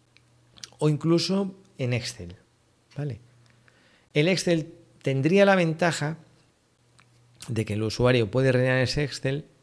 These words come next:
nos lo envía cubierto y nosotros importamos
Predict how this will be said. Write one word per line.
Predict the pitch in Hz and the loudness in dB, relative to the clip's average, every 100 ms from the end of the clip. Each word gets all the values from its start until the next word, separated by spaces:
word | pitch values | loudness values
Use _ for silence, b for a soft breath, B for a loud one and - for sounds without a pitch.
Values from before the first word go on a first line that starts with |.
| - | -8
nos | 120 120 - | -6 -4 -4
lo | 113 | -2
envía | 110 120 151 143 | -2 0 0 0
cubierto | 156 165 151 147 156 160 - b b b b b b b - | 0 2 0 -2 -8 -8 -16 b b b b b b b -4
y | 147 | -2
nosotros | 131 131 147 147 | 0 0 -2 -2
importamos | 143 120 131 120 123 143 139 143 147 - | -4 -2 0 -2 -2 -2 -2 -4 -6 -10